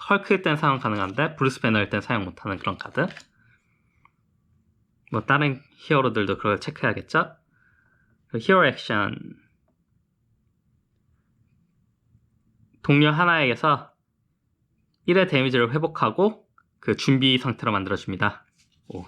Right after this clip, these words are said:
상당히 좋네요. 음, 프로텍션 카드는 Electrostatic Armor, 업그레이드, 코스트는 일, 아머 플레이어에게 줄 수 있고 그 하나,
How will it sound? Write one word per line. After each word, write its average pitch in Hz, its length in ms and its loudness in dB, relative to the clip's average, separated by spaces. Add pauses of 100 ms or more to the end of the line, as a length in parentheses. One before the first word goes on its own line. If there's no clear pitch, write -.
상당히 123 320 -4
좋네요. 92 320 -10 (3500)
음, 107 960 -4 (240)
프로텍션 160 460 0
카드는 143 540 -2
Electrostatic 143 920 0
Armor, 151 360 2 (400)
업그레이드, 135 680 2
코스트는 156 460 -2
일, 185 420 0 (800)
아머 180 240 4
플레이어에게 143 440 2
줄 123 160 0
수 - 160 -4
있고 185 560 0 (1120)
그 101 260 -2
하나, 156 400 -2